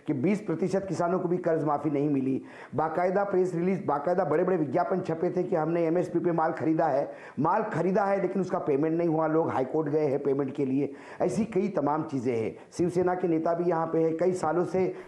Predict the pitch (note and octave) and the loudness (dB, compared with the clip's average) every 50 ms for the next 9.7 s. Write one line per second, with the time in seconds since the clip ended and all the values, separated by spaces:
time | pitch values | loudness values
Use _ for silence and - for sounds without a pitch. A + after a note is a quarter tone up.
0 | - B2+ D3+ E3+ F3 F3 F#3 F3+ F#3 F3+ D#3 D3+ D#3+ E3+ E3 - - E3 D3+ D#3 | -6 -2 -2 0 2 2 2 2 2 2 2 2 2 0 -2 -2 -2 0 2 2
1 | E3 E3 D#3+ D#3+ D#3+ D#3+ F#3 F3 F3 F3+ F#3 G3+ G3+ F#3 D#3+ D#3+ D#3+ F3+ G3+ G#3+ | 2 4 2 2 2 0 -2 0 0 0 2 2 2 2 2 0 0 0 0 0
2 | G#3 F3+ E3 E3+ F3+ F3+ F3+ F3 D#3 F3 E3 - - F3+ E3+ D3+ D3+ D3 - - | 0 0 0 0 2 0 0 0 0 -2 -2 -2 -2 0 2 2 2 2 0 -6
3 | - - - D#3 D#3 - B3 A#3+ - - F#3 F#3 F3+ F3+ F3 D#3+ D#3+ - D3 C#3+ | -8 -4 -2 -2 0 0 0 0 0 0 0 0 0 0 0 0 0 0 -2 -2
4 | - C3 C3 - - A2 G#2+ G#2+ G#2+ A2+ - - - - - - - - - - | 0 -2 -2 -2 -4 -4 -4 -4 -4 -4 -8 -12 -18 -20 -18 -18 -18 -8 -2 0
5 | G3+ A#3+ A3+ - C4+ C#4 C#4 B3+ A#3+ F3+ - G#3+ G3+ G#3 G3+ G3+ G3+ F3+ C3 C3 | 2 2 2 2 2 4 4 2 2 0 -2 0 0 0 0 0 0 0 2 2
6 | E3 F3+ C#3+ A#2 A2+ A2 A#2+ - - - - - - - - - - A#3+ C4 C#4+ | 2 2 2 0 0 -2 -2 -4 -6 -12 -20 -20 -20 -20 -10 -4 0 2 2 2
7 | C#4 - - - - - - - B2+ B2+ C3 E3+ F#3+ F#3 - C4+ C4+ - - - | 2 0 -4 -8 -14 -16 -12 -10 -8 -2 0 0 0 0 -2 -2 -4 -4 -8 -12
8 | - - - E3+ E3+ - F3+ A3+ A#3 - - E3 D#3+ D#3 E3+ D#3+ D#3 D#3 - F3+ | -10 -6 -6 -6 -4 -2 -2 -2 -2 -2 -2 -2 0 0 2 0 0 -2 -2 -4
9 | - - - D3 C#3+ - A#2 - G2+ G2+ G2 - - | -6 -2 -4 -4 -2 -4 -6 -6 -6 -8 -8 -10 -16